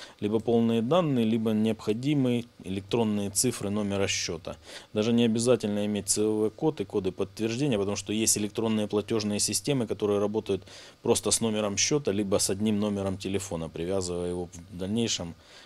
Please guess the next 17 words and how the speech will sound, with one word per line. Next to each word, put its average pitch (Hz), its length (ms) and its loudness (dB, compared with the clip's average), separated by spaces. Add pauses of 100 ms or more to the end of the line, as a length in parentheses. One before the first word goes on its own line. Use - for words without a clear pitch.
к - 80 -14
самой 101 260 0
платёжной 98 500 0
системе. 82 520 -2
И - 20 -6
наш 113 220 -2
потерпевший 110 840 -2 (160)
не 101 220 0
видит 95 300 0
в 85 60 -12
дальнейшем 92 500 -2
ни 104 100 -2
движения 107 480 -2
по 104 120 -2
счёту, 143 440 -2 (480)
ни 120 320 0
переводы 104 760 2